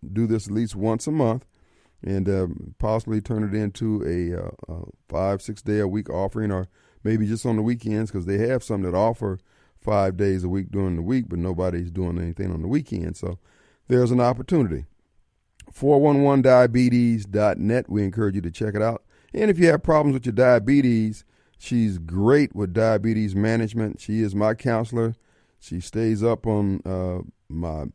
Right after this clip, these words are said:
when I go to the doctor, she gets a copy of whatever, uh, the results are and tells me, "Well, this is what's going on, this is what's going on," yada, yada, yada. It helps me interpret things.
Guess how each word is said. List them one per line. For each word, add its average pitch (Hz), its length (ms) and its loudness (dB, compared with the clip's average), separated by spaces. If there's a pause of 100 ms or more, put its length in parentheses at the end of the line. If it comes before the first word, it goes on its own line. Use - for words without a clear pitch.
(320)
when 82 160 -10
I 98 140 -2
go 104 180 0
to 110 100 -6
the 101 100 -4
doctor, 113 460 0
she 101 160 -10
gets 101 220 -8
a 98 60 -12
copy 113 340 -2
of 101 100 -4
whatever, 107 520 0 (440)
uh, 95 300 -4
the 92 240 -2
results 95 540 2
are 113 400 4
and 80 520 -4
tells 107 280 0
me, 107 100 0
"Well, 104 120 0
this 110 200 -4
is 101 60 -10
what's 107 200 -4
going 107 300 0
on, 104 220 0
this 101 180 -8
is 104 100 -10
what's 107 180 -6
going 101 260 -2
on," 92 160 -2
yada, 90 220 -2
yada, 87 180 -4
yada. 98 180 -2
It 98 40 -4
helps 107 200 -4
me 104 120 -4
interpret 98 420 -4
things. 92 400 -6